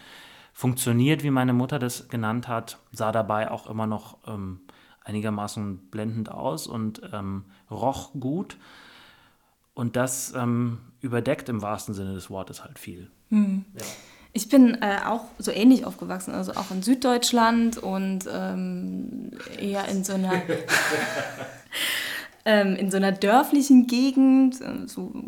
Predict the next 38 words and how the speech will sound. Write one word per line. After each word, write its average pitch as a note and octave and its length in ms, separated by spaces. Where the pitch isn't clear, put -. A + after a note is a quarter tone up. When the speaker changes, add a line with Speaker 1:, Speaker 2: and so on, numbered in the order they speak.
Speaker 2:
katholisch C4 680
geprägt, A3+ 1120
ähm, G3+ 600
was F#3 200
ja - 180
auch - 120
immer, - 280
wie F#3+ 140
ich F#3+ 60
finde, G#3 260
eine G3 160
große G3 340
Rolle G#3+ 340
spielt. A3 500
Und G3+ 420
kenne A#3 320
auch G#3+ 120
so G#3 140
dieses F#3 360
Schweigen, F3+ 500
das - 220
gewisse F#3 360
Speaker 1:
Mhm. F#3+ 60
Speaker 2:
Probleme F3+ 720
umhüllt, F3+ 640
über - 260
das G#3+ 220
man G#3 180
dann G#3 160
einfach - 280
nicht G3+ 200
spricht. - 520
Und F#3 180
für F#3 160
deinen, F#3 720
für - 180
dein F3+ 340
Buch C4+ 360